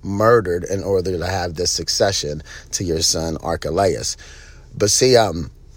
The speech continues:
on their way back to Israel, they were gonna come back to Judea and maybe go back to Bethlehem or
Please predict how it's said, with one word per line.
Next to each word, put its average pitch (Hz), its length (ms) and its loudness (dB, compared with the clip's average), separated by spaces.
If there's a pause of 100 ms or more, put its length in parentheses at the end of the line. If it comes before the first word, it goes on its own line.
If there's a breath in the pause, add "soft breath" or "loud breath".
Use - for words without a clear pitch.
(200)
on 120 140 4
their 120 120 8
way 120 200 6
back 117 240 2
to 104 100 4
Israel, 147 400 6
they 160 80 8
were 170 120 4
gonna 170 200 0
come 160 300 0
back 160 300 2
to 131 100 -2
Judea 98 720 -4 (200 soft breath)
and 117 140 0
maybe 120 240 4
go 120 200 6
back 110 260 4
to - 120 -2
Bethlehem 107 760 2
or 107 280 4